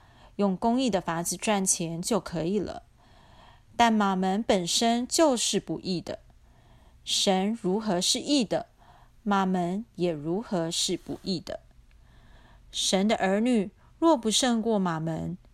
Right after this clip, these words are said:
就没有属灵的能力。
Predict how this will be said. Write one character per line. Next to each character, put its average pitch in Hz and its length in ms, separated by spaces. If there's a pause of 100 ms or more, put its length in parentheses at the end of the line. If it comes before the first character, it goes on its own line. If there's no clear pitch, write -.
就 294 280
没 185 240
有 175 240
属 170 400
灵 156 300
的 175 160
能 160 340
力。 202 220